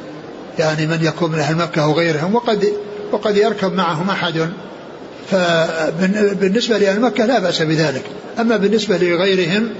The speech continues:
وكذلك المقيمين في مكة حكمهم حكم أهل مكة، لكن الحجاج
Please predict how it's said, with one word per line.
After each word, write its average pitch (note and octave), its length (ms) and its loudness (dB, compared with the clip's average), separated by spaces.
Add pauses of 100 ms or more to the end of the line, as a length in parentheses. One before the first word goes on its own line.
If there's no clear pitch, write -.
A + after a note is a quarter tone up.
(420)
وكذلك F#3+ 420 2
المقيمين G3 600 0
في E3 120 2
مكة E3+ 280 -2
حكمهم F#3+ 400 0
حكم G#3+ 180 0
أهل E3 180 0
مكة، - 280 -2 (460)
لكن F3+ 380 0 (440)
الحجاج F3 600 0